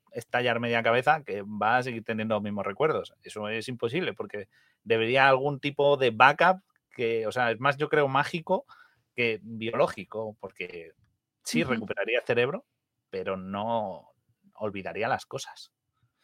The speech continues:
Speaker 1: O sea, es, no tendría memoria, la iría perdiendo cada vez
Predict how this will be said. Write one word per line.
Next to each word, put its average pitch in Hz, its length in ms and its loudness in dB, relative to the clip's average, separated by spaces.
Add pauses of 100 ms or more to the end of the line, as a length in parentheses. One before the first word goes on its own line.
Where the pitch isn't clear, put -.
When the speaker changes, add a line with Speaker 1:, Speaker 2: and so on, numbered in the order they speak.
(120)
Speaker 1:
O - 100 -20
sea, 92 220 -6
es, 98 280 -10
no 104 260 -2
tendría 113 400 0
memoria, 98 320 0
la 92 80 2
iría 104 220 0
perdiendo 117 360 0
cada 95 120 -2
vez 95 100 -4